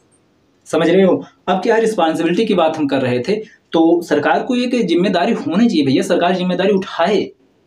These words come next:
hospital में ward बनवाए, उनका इलाज, जिनको भी टीटीएस symptoms आए, उनका इलाज totally free होना चाहिए, चाहे जितना पैसा लगे।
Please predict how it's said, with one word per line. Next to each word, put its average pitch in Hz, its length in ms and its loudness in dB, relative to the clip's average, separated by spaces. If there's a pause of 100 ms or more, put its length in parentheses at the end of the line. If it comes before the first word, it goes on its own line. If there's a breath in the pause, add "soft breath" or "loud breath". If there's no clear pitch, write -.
(260)
hospital 156 440 2
में 185 100 2
ward 156 300 0
बनवाए, 262 420 -2 (720 soft breath)
उनका 190 280 4
इलाज, 131 300 0
जिनको 143 280 2
भी 196 100 2
टीटीएस 180 360 0
symptoms 160 340 -2
आए, 175 180 -2
उनका 170 180 -4
इलाज 175 300 0
totally 170 380 -2
free 170 180 -2
होना 165 240 0
चाहिए, 110 220 -2
चाहे - 220 -2
जितना 170 260 -2
पैसा 135 260 -2
लगे। 104 260 -6